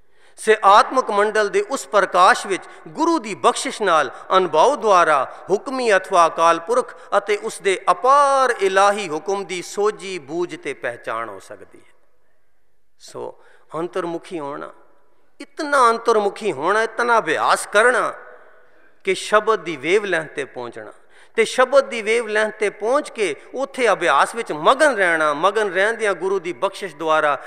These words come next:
ਕਿਸੇ ਸੁਭਾਗੇ ਸਮੇਂ ਅਨੁਭਵੀ ਪ੍ਰਕਾਸ਼ ਹੋਣਾ ਤੇ ਉਸ ਪ੍ਰਕਾਸ਼ ਨਾਲ ਫਿਰ ਅਸੀਂ ਉਸ ਹੁਕਮ ਨੂੰ ਤੇ ਹੁਕਮੀ ਨੂੰ ਬੁੱਝ ਸਕਦੇ ਹਾਂ। ਪਰ ਇਸ ਆਤਮਿਕ ਖੇਲ, ਇਲਾਹੀ ਹੁਕਮ ਦੀ ਅਨੁਭਵੀ ਖੋਜ,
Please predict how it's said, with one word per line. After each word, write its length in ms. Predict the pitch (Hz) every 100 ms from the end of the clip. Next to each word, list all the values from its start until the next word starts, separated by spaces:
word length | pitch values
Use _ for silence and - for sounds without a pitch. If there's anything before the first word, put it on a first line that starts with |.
| - -
ਕਿਸੇ 220 | 220 220
ਸੁਭਾਗੇ 520 | - 175 139 147 247
ਸਮੇਂ 300 | - 208 190 175
ਅਨੁਭਵੀ 380 | 160 143 165
ਪ੍ਰਕਾਸ਼ 600 | 196 170 165 196 240 277
ਹੋਣਾ 280 | 226 180 160
ਤੇ 300 | 143 - -
ਉਸ 180 | 269 -
ਪ੍ਰਕਾਸ਼ 560 | 208 190 175 160 165 -
ਨਾਲ 160 | 151
ਫਿਰ 240 | - 151 143
ਅਸੀਂ 220 | - 139
ਉਸ 140 | 131
ਹੁਕਮ 380 | - 117 147 135
ਨੂੰ 240 | 123 113 - - - -
ਤੇ 80 |
ਹੁਕਮੀ 400 | 127 120 - 131
ਨੂੰ 140 | 123 107
ਬੁੱਝ 180 | 117 113
ਸਕਦੇ 400 | - 98 101 101
ਹਾਂ। 140 | - - - - - - - - - - - - - - - - -
ਪਰ 180 | 123 123
ਇਸ 240 | 156 151 -
ਆਤਮਿਕ 440 | 139 147 151 151 143
ਖੇਲ, 380 | - 143 131 117 - - - - - - - -
ਇਲਾਹੀ 500 | 165 170 180 226 240
ਹੁਕਮ 360 | 170 143 196 196
ਦੀ 180 | 175 160
ਅਨੁਭਵੀ 440 | 151 131 143 190
ਖੋਜ, 580 | 175 - 165 170 160 -